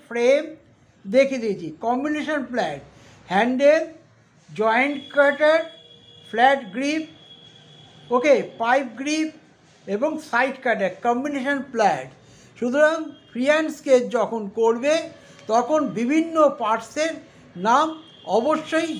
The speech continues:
দেবে এ-, এবং রেশিওটা যেন ঠিক হয়। হ্যান্ডেলটা এরকম দিলাম, ছোট দিলাম, length বিশাল বড় করলাম, তা না,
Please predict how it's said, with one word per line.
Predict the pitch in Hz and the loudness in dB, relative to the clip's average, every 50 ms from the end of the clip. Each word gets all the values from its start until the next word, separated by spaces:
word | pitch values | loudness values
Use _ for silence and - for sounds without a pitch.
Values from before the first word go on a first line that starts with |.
| 151 226 | 2 4
দেবে | 247 214 170 165 156 - - - - - - _ _ _ _ _ _ - - _ - - _ - - | 4 4 2 -2 -6 -10 -14 -18 -20 -20 -20 _ _ _ _ _ _ -20 -20 _ -20 -20 _ -18 -16
এ-, | 262 254 - - - - 247 285 | -16 -16 -18 -14 0 4 4 4
এবং | 285 302 320 320 302 269 190 165 165 214 | 6 4 2 0 0 -2 -4 0 2 4
রেশিওটা | 240 247 247 247 339 330 320 320 330 320 320 | 4 4 2 0 -4 -4 -4 -4 -6 -6 -4
যেন | 320 320 311 311 - | -2 -2 -2 -2 -4
ঠিক | - 294 302 - 254 220 | -6 -8 -4 -2 -2 -2
হয়। | 175 170 - - 156 | -2 -2 -6 -8 -4
হ্যান্ডেলটা | 190 220 240 269 277 302 311 311 311 311 311 302 269 277 | -2 -2 -2 -2 -4 -4 -6 -4 -2 -2 0 2 2 2
এরকম | 277 285 294 294 311 302 294 285 262 | 0 0 -4 -8 -10 -10 -10 -8 -8
দিলাম, | 277 285 294 277 240 240 254 - - - - - - - - _ _ _ _ _ - | -4 0 2 2 2 0 -2 -8 -14 -20 -20 -20 -20 -20 -20 _ _ _ _ _ 0
ছোট | - 262 262 262 294 294 254 | 2 4 4 4 0 -4 -4
দিলাম, | 285 285 294 285 277 247 226 247 | -2 0 0 0 0 0 -2 -2
length | 262 277 269 254 202 208 | -2 0 -2 -4 -6 -8
বিশাল | 214 196 285 294 277 247 269 | -6 -2 -2 -2 0 4 4
বড় | 277 277 269 | 6 6 6
করলাম, | 269 269 277 277 277 277 277 277 269 254 - - - - | 4 4 0 0 0 0 -2 -2 -4 -6 -12 -18 -8 -4
তা | 254 254 254 220 180 | -2 0 0 0 -2
না, | 151 | -6